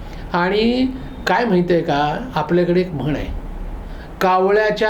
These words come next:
श्रापानं ढोर मरत नाही." कावळ्याला असं वाटतं की हे जनावर मरावं आणि मला त्याचं मांस खायला मिळावं, असं त्याला वाटत असतं. पण कावळ्याचा श्राप हा लागू होत नाही. कावळ्याच्या नशिबात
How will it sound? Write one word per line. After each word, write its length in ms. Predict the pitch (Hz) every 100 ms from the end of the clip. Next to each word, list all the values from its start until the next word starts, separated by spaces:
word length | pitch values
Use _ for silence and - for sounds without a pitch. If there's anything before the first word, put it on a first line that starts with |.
| 220
श्रापानं 680 | - 170 165 - 170 170 180
ढोर 360 | 147 156 180
मरत 320 | 175 147 147 156 -
नाही." 260 | 180 165 - - - - - - - - - - - - - -
कावळ्याला 420 | 175 214 269 277
असं 220 | 262 269
वाटतं 360 | 240 220 - 233
की 180 | 233 214
हे 220 | 185 214
जनावर 460 | 190 185 175 170
मरावं 680 | 151 151 143 143 143 175 247 254 - - -
आणि 200 | 165 180
मला 280 | 165 175 220
त्याचं 360 | 170 - 165
मांस 340 | 151 143 151 -
खायला 260 | 135 135
मिळावं, 540 | 131 127 107 107 110 101 - - - -
असं 200 | 143 175
त्याला 220 | 165 151
वाटत 400 | 143 113 - 180
असतं. 280 | - - 135 120 - - - - -
पण 300 | 190 208 202
कावळ्याचा 640 | - 160 147 160 202 208 196
श्राप 440 | - 156 156 156
हा 60 | 170
लागू 360 | 151 120 139 160
होत 280 | 139 120 147
नाही. 340 | 139 175 165 - - - - - - - - -
कावळ्याच्या 440 | 135 165 185 190
नशिबात 400 | 190 196 190